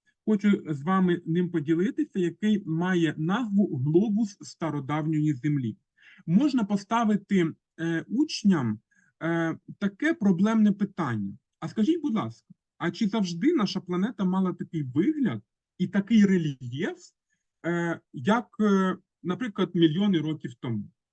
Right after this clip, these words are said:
Вони мають, звісно, відповісти «ні», можуть деякі відповісти «так», і ви можете детально показати їм, як виглядала наша планета, наприклад, двісті шістдесят мільйонів років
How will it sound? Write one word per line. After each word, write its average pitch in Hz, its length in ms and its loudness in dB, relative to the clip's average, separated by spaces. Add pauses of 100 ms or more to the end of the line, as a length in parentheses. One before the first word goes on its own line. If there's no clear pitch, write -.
(400)
Вони 269 240 0
мають, 240 360 4
звісно, 220 380 2
відповісти 175 920 -2 (260)
«ні», 233 460 4
можуть 240 440 2
деякі 214 360 0
відповісти 190 640 -2
«так», 247 480 -2 (420)
і 214 180 6
ви 214 460 2 (140)
можете 185 1000 0 (300)
детально 196 840 2
показати 175 720 -2
їм, 185 460 0 (220)
як 208 420 0
виглядала 175 640 2
наша 175 400 -4
планета, 233 720 0 (160)
наприклад, 208 640 -2
двісті 254 360 0
шістдесят 170 640 -4
мільйонів 147 580 -2
років 123 340 -6